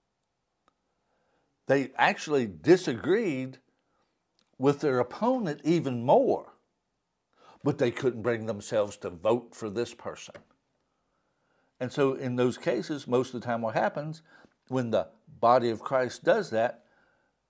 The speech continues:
the greater evil wins. And at that point, we're not occupying till he comes. We're not doing business till he comes. We're taking our vote and we're burying it in the ground.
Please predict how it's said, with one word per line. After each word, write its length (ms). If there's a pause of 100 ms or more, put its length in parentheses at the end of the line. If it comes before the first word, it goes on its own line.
(760)
the 100
greater 560
evil 360
wins. 580 (1400)
And 100
at 100
that 200
point, 220
we're 140
not 260
occupying 720
till 180
he 100
comes. 560 (880)
We're 160
not 320
doing 380
business 640 (180)
till 180
he 100
comes. 560 (580)
We're 180
taking 480
our 140
vote 540 (520)
and 160
we're 140
burying 600
it 200
in 260
the 100
ground. 380